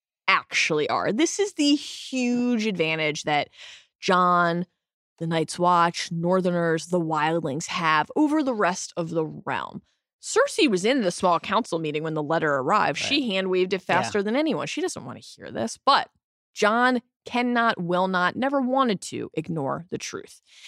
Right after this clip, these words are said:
Speaker 1: And there are old stories about Ice Spider's biggest hounds.
Speaker 2: Biggest hounds.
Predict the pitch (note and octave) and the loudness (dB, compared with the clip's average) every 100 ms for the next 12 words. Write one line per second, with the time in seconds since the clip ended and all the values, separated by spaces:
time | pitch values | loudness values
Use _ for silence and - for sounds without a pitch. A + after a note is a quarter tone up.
0 | - - - F3+ G#3 D#4+ F4+ F4+ D4 B3 | -20 -16 -4 -2 2 4 4 4 4 2
1 | C4 C4+ A3 - - E3+ C3+ - _ - | 2 2 -2 -6 -4 -2 -4 -8 _ -20
2 | - _ - D#3 F#3+ G3+ G3+ G#3 - G#3+ | -20 _ -8 2 4 6 4 2 -2 2
3 | G3 F3+ E3+ E3+ F3 - - - C4+ E4+ | 2 2 -2 -2 -2 -4 -10 -8 -2 0
4 | C#4+ A3+ A3 A3+ G3+ E3 C#3+ C#3 | 2 2 4 4 2 -2 -10 -10